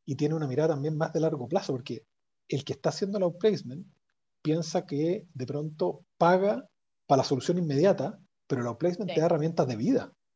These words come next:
Speaker 1: O sea, las próximas veces sucesivas que te quieras cambiar o te echen, vas a aplicar lo que aprendiste. Por lo
Speaker 2: Sí.
Speaker 1: tanto, habría como que amortizar, digamos, esa inversión en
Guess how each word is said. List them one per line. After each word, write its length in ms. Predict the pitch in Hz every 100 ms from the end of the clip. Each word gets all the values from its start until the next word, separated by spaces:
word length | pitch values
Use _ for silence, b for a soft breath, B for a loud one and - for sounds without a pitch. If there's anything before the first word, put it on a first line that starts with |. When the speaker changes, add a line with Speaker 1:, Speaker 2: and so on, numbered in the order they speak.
| _ _
Speaker 1:
O 40 |
sea, 140 | - 139
las 260 | 131 127
próximas 580 | - 175 220 - 147 131
veces 260 | 143 180 151
sucesivas 560 | - 127 123 - 190 -
que 140 | 127
te 100 | 120
quieras 280 | 151 160 151
cambiar 440 | 143 123 160 180 165
o 200 | 135 120
te 160 | 117 135
echen, 400 | 208 - 143 - _ _ _
vas 260 | 117 143 156
a 40 |
aplicar 260 | 147 139 165
lo 100 | 170
que 60 |
aprendiste. 540 | 147 117 135 220 - - _ _ _ _ _ _ _ _ -
Por 120 | 117
lo 60 |
Speaker 2:
Sí. 40 | 113
Speaker 1:
tanto, 400 | 151 151 151 -
habría 300 | 135 135 156
como 180 | 151 143
que 80 | 135
amortizar, 840 | 135 131 - 107 - 185 202 185
digamos, 360 | 143 151 170 165
esa 140 | 165
inversión 440 | 147 127 - 175 180
en 220 | 131